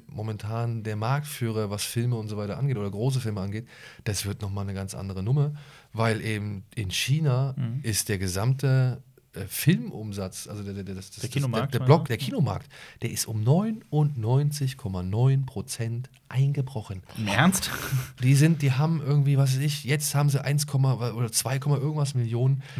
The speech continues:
Speaker 2: Mhm.
Speaker 1: Letztes Jahr zum gleichen Zeitpunkt waren's über fünfhundert. Ja, die haben siebzigtausend Kinos dicht gemacht.
Speaker 2: Mhm.
Speaker 1: Die haben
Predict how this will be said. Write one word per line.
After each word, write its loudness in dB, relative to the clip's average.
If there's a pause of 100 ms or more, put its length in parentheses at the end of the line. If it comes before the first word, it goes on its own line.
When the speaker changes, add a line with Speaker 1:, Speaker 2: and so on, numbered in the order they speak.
Speaker 2:
Mhm. 0
Speaker 1:
Letztes 2
Jahr 2
zum 0
gleichen 0
Zeitpunkt -2
waren's 0
über -4
fünfhundert. -2 (1120)
Ja, 8 (300)
die 8
haben 6
siebzigtausend 2
Kinos 4
dicht -4
gemacht. -4
Speaker 2:
Mhm. 4 (120)
Speaker 1:
Die 0
haben 2